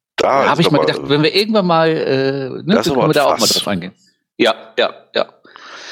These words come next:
Speaker 1: Ja,
Speaker 2: Da
Speaker 1: heute,
Speaker 2: können wir
Speaker 1: heute
Speaker 2: dann mal
Speaker 1: zwei Stunden, das, oh, wie, das wird wieder mal eine relativ kurze Folge, ist ja auch mal was.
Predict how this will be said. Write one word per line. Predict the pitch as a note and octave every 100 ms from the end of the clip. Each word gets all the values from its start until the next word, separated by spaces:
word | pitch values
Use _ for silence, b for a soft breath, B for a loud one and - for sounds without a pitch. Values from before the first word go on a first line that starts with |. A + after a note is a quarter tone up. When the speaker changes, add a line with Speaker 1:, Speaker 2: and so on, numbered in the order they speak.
| B B
Speaker 1:
Ja, | - A#2
Speaker 2:
Da | A#2
Speaker 1:
heute, | A#2
Speaker 2:
können | B2
wir | B2
Speaker 1:
heute | B2 B2
Speaker 2:
dann |
mal | A#2+ A#2+ B2
Speaker 1:
zwei | B2 A#2+
Stunden, | C3+ C#3 B2+
das, | A2 G#2+
oh, | - F2+
wie, | F2+
das | D2 G2
wird | - D#2
wieder | D2+ A2 C#3
mal | A2+ G2+
eine | G2+
relativ | D#3 A#2 G2
kurze | - - -
Folge, | G2+ A2
ist | B2+
ja | -
auch | D3+
mal | D#3
was. | C#2+ -